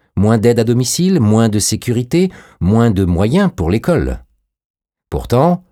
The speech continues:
les collectivités endossent toujours plus de responsabilités, avec toujours moins de moyens.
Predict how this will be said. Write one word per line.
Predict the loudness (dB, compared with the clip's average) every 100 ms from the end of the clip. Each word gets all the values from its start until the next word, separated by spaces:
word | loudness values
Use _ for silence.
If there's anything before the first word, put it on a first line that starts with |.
| _ _ _ _ -8
les | -4
collectivités | -4 -4 -6 -4 -2 0 0 0
endossent | -2 0 0 -2
toujours | -4 -2 -2 -2
plus | -4 -2
de | 0
responsabilités, | -2 -2 -4 -4 -2 -2 -4 -2 -2
avec | 0 -2 -4
toujours | -4 -2 0 0 0
moins | 0 0
de | 0
moyens. | 0 0 -2 -6